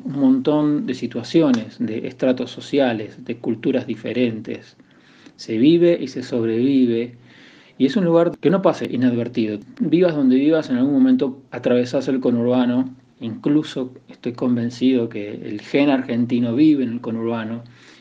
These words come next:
y que, eh, en el conurbano habitan retazos de la historia nacional,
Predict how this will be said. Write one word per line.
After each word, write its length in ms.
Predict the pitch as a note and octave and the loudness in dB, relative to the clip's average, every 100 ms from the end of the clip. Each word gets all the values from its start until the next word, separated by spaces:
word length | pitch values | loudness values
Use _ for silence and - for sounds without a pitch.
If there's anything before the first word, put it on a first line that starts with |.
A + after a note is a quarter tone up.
| _ | _
y 120 | A#2+ | -16
que, 840 | A#2 - A2+ A2 G#2 - - - G#4+ - | -16 -6 -4 -2 -4 -6 -10 -14 -16 -12
eh, 320 | G#2+ G#2+ - | -12 -10 -10
en 80 | G#2+ | -8
el 140 | A#2 | -6
conurbano 500 | B2 A2+ A#2 C3 C3 | -2 0 0 2 2
habitan 640 | B2+ C3 C3+ B2 B2 B2 B2+ | 2 0 0 0 0 -4 -4
retazos 640 | A2+ A2 C#3 C3+ - A2+ | -4 0 2 0 -4 -8
de 80 | G#2+ | -6
la 80 | |
historia 400 | G#2 - A#2 A2+ | -8 -4 -4 -2
nacional, 640 | G#2+ G#2+ A2 A2+ A#2 A#2 | -4 -8 -6 -4 -2 -4